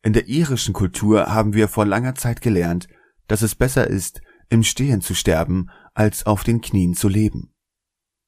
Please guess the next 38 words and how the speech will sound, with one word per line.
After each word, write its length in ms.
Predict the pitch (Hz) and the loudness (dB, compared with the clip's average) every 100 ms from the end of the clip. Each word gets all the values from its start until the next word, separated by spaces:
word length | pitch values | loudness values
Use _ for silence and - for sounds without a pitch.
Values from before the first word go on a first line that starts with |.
| _ _ - | _ _ -6
Ich 100 | - | 0
dachte, 480 | 117 107 113 107 - - _ - | 0 4 2 2 -2 -16 _ 2
wenn 160 | 117 | 4
diese 300 | 113 135 120 | 6 4 4
wunderbaren 500 | 131 151 127 120 104 | 2 2 2 2 2
Männer 260 | 104 143 113 | 2 2 0
und 140 | 87 | -2
Frauen 380 | - 117 139 - | -4 -2 -2 -2
aus 160 | 85 - | -4 -6
China 400 | - 123 101 - | -2 0 0 0
in 180 | - | -4
die 140 | 85 - | -4 0
Öffentlichkeit 680 | 127 - 90 76 - 82 - | -2 -2 -4 -4 -4 -4 0
gehen 380 | 107 104 82 - - _ | 0 2 -2 -8 -20 _
und 240 | 107 - | 0 2
der 160 | 104 92 | 2 2
Welt 380 | 110 120 - - | 2 0 -2 -4
die 140 | 87 | -2
Wahrheit 520 | 90 135 117 80 73 | 0 0 -2 -4 -6
über 300 | - 87 90 | -6 -4 -2
die 80 | 87 | -2
Verfolgung 560 | 87 87 - 95 90 98 | -2 -2 0 2 2 0
mitteilen 640 | 135 - 92 87 87 85 - - | 0 0 0 0 -2 -4 -10 -8
und 280 | - 101 - | -2 -2 0
die 120 | 101 | -4
Wunder 400 | 90 147 139 80 | -2 -2 -2 -4
des 240 | 67 73 - | -4 -6 -4
DAFA 260 | 82 82 | -4 -4
bestätigen 580 | - 85 - 127 131 107 | -4 -4 -4 -4 -4 -4
können, 420 | 98 107 107 104 - - _ | 0 2 2 2 -4 -20 _
dann 240 | - 92 85 | 0 0 0
kann 400 | - 95 101 104 - - | 0 0 -2 -6 -16 -6
und 300 | - 113 - | 2 2 2
muss 340 | 107 101 92 - | 2 2 2 0
auch 260 | 110 113 - | -4 -4 -6
ich 240 | 135 131 | -6 -4
das 220 | - - | -6 -6
tun. 320 | - 69 - | -6 -10 -10